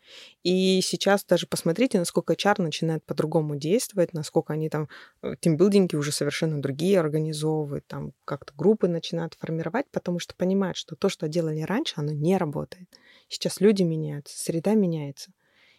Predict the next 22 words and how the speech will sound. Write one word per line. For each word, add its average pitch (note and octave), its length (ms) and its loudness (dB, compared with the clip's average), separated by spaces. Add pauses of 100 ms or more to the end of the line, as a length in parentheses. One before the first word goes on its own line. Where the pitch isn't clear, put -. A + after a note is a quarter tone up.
и E3+ 80 0
мы F#3+ 140 6
становимся F3+ 580 0
другие. E3+ 440 -2 (440)
Ну B3+ 140 10
вот, - 200 0 (100)
как - 200 2
вы D#3 60 -6
говорили E3 220 2
про D#3+ 140 0
спираль, G3+ 400 4
да? F3 200 2
<laughs> A3 720 6
Некая G#3+ 280 8
спираль, G3 500 4
витки G#3 340 4
развития, F#3 500 0
они F3+ 240 2
идут F#3+ 240 -2
у F3 40 -2
нас E3 160 -6
по-разному. D#3+ 520 -6